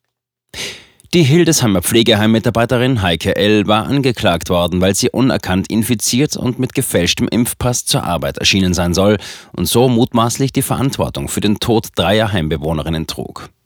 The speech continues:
Jetzt steht fest, die Beweise reichen für eine Verurteilung nicht aus.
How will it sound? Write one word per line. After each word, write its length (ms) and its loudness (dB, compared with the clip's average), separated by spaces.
Jetzt 360 2
steht 240 2
fest, 340 0
die 80 4
Beweise 460 2
reichen 320 -2
für 120 -2
eine 100 0
Verurteilung 640 -2
nicht 200 -4
aus. 440 -4